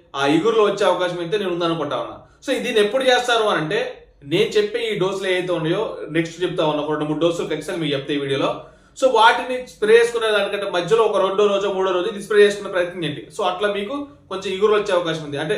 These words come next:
ఎర్రనల్లి కంట్రోల్ అయింది, నల్లదోమ పురుగు కంట్రోల్ అయింది, so, ఎంతో కొంత దోమ కంట్రోల్ అవుతా ఉంటది. So, ఆ టైంలో మీరు ఈ స్ప్రేయింగ్ చేసుకుంటే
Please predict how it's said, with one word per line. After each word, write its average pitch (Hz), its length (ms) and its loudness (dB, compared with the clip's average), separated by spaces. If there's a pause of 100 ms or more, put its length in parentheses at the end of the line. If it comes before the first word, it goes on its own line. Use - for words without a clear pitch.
(140)
ఎర్రనల్లి 196 400 0
కంట్రోల్ 196 260 -2
అయింది, 196 200 -4
నల్లదోమ 190 360 -2
పురుగు 196 220 -4
కంట్రోల్ 185 260 -2
అయింది, 190 200 -6 (420)
so, 226 40 6 (140)
ఎంతో 202 220 0
కొంత 202 120 -2 (100)
దోమ 202 340 2
కంట్రోల్ 180 260 0
అవుతా 175 240 -2
ఉంటది. 170 200 -8 (400)
So, 208 80 -4 (140)
ఆ 220 40 4 (120)
టైంలో 226 340 -2
మీరు 190 140 0 (220)
ఈ 190 100 -14
స్ప్రేయింగ్ 190 340 -4
చేసుకుంటే 175 340 -6